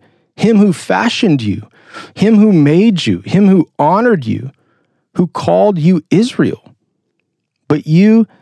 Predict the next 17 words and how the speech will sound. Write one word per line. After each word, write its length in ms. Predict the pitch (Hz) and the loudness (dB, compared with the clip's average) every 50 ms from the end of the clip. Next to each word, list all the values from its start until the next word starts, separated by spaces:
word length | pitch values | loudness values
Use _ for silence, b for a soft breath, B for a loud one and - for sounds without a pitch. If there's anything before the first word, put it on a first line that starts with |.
| b b _ | b b _
have 200 | - 143 135 135 | -6 -4 -2 0
not 400 | 147 151 156 175 202 202 185 156 | 0 0 0 0 -2 -4 -4 -4
been 200 | 160 165 165 147 | -2 -2 -2 -2
found 540 | - - - 165 165 170 180 180 180 160 - | -4 -6 -4 -2 0 0 0 0 -2 -4 -4
to 120 | - - | -6 -6
be 560 | 151 135 120 113 - 160 208 240 240 233 - - _ | -6 -6 -6 -4 0 2 2 2 2 0 -4 -8 _
Israel, 680 | 320 - 135 123 - 113 113 104 107 110 - 139 - - _ _ _ _ _ _ _ _ _ _ _ _ _ _ _ _ _ _ _ | -2 -2 -2 0 -2 -2 -2 -2 -2 -4 -6 -8 -10 -12 _ _ _ _ _ _ _ _ _ _ _ _ _ _ _ _ _ _ _
for 120 | - 147 | -4 -2
you 440 | 143 139 160 185 196 208 208 208 202 - _ _ _ | 0 0 0 2 2 2 2 0 -2 -6 _ _ _
have 240 | _ - 123 117 120 | _ -6 -4 -2 0
not 480 | 127 131 139 151 165 180 196 - - - | 0 0 2 2 0 -2 -2 -6 -10 -16
seen 560 | - - - 156 160 160 156 156 151 135 123 | -10 -4 -2 0 2 2 2 0 0 0 -2
God 500 | 135 127 135 135 120 110 107 107 110 - - _ | -2 -2 0 0 0 -2 -2 -4 -6 -10 -8 _
nor 340 | 139 123 131 139 151 156 151 | 0 0 2 2 0 0 -2
understood 640 | - 147 139 131 135 131 - - - 139 131 123 117 | -2 -2 0 0 0 -2 -4 -4 -2 -2 -2 -2 -2
the 80 | 120 | -4
Lord. 420 | 117 113 113 120 123 117 117 - | -2 -2 -2 -2 -4 -4 -6 -8